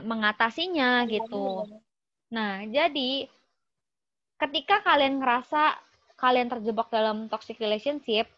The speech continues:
Speaker 1: cobalah untuk meminta bantuan, bantuan kepada pihak yang dipercaya, misalnya orang tua kalian, atau saudara, atau sahabat. Tapi kalau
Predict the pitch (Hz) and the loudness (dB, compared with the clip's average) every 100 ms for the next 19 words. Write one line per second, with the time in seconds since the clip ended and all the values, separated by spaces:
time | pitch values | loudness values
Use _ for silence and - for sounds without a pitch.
0 | _ - _ _ 285 269 240 262 294 330 | _ -20 _ _ 2 4 6 6 6 4
1 | 294 330 330 254 247 320 262 220 220 240 | -2 -4 -4 -4 0 0 0 -2 -4 -6
2 | 285 _ - 233 240 349 339 240 262 254 | -6 _ 0 0 0 4 6 4 0 -6
3 | 233 233 202 196 202 262 320 - _ - | -6 0 0 2 4 6 4 0 _ -20
4 | - - 359 381 330 254 240 240 254 233 | -8 0 2 2 0 0 -4 -4 2 4
5 | 196 202 196 208 202 - 208 202 247 202 | 2 -2 -6 -6 -4 -2 0 0 -2 0
6 | - 285 339 294 294 302 - - _ _ | 2 4 4 4 2 -4 -20 -20 _ _
7 | _ - 240 - 247 226 226 226 247 330 | _ -2 -2 0 2 2 2 0 4 4
8 | 330 285 233 233 226 277 285 254 - 240 | 4 4 0 -6 0 0 4 2 2 -6
9 | 339 - 269 | -6 -4 -2